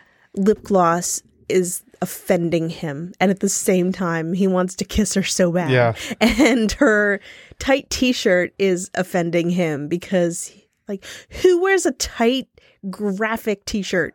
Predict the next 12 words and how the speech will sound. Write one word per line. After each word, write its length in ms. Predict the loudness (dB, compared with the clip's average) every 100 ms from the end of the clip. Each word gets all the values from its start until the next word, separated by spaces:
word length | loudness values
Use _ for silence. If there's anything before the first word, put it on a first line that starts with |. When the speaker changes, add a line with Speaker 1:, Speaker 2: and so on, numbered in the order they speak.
| -8
Speaker 1:
to 140 | -4
a 60 | -2
Speaker 2:
To 60 | -4
an 100 | -8
Speaker 1:
job 440 | 0 2 4 2
Speaker 2:
interview. 500 | 2 0 -2 -4 -4 -4
Speaker 1:
interview? 40 | -6 -12 -20 -6
Who 120 | -2
doesn't 500 | 2 2 2 -6 -8
come 260 | -2 0 0
with 160 | -2 -2
a, 200 | -4